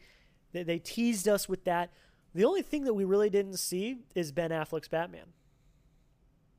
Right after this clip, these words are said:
I'm very excited to see how he comes into this.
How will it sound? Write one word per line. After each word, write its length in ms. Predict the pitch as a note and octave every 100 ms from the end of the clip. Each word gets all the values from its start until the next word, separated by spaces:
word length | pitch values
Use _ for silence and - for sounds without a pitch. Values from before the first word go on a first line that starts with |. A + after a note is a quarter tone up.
| _ _ _ _ _ _ _
I'm 160 | E3+ E3+
very 240 | F3 F#3
excited 380 | E3+ - E3 D#3
to 80 | D3+
see 380 | - E3 D3 D#3
how 160 | D3
he 180 | C#3 E3+
comes 300 | - D#3+ C3
into 160 | A#2+ A#2+
this. 340 | - - -